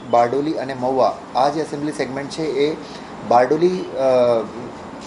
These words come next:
લોકસભામાં જાય છે, એટલે આમાં, અ, ઇલેક્શન યોજાવાના છે. સાથે સાથે જે પચીસ નવસારી, અ, પાર્લામેન્ટરી કોન્સ્ટિટ્યુએન્સી છે, એના અંતર્ગત લિંબાયત, ઉધના, મજુરા, ચોર્યાસી, એટલે મોટાભાગનો જે સિટીનો વિસ્તાર છે,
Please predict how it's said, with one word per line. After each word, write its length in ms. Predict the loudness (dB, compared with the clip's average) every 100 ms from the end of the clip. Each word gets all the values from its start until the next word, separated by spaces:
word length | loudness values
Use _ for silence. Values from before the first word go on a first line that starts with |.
| -6
લોકસભામાં 640 | 2 2 4 2 4 2 0
જાય 180 | 0 -2
છે, 160 | -4
એટલે 520 | -6 -4 2 2 4
આમાં, 640 | 0 -2 0 2 0 -4 -2
અ, 240 | 0 2
ઇલેક્શન 380 | 0 -4 -4 -2
યોજાવાના 360 | 2 4 2 -2
છે. 200 | -4 -6 -8 -12 -12 -12 2
સાથે 200 | 2 4
સાથે 280 | 2 2 -2
જે 360 | 2 2 2 2 -2
પચીસ 400 | -2 2 2 2
નવસારી, 540 | 2 2 4 4 4 -4
અ, 420 | -8 0 2 2 4
પાર્લામેન્ટરી 460 | 2 2 -4 -4
કોન્સ્ટિટ્યુએન્સી 640 | -2 -4 -2 -4 -4 -4 -6
છે, 500 | -4 -6 -10 -12 -2
એના 200 | 4 6
અંતર્ગત 420 | 6 4 4 2 0 -4
લિંબાયત, 760 | -2 4 6 6 2 -8 -10 -8
ઉધના, 400 | -4 0 0 0 -4
મજુરા, 360 | -4 0 2 2
ચોર્યાસી, 520 | 4 4 4 2 -4
એટલે 320 | -4 -2 -2 -2
મોટાભાગનો 460 | -2 2 4 4 2
જે 120 | -2
સિટીનો 400 | -2 -2 2 2
વિસ્તાર 380 | 2 2 4 4
છે, 180 | 0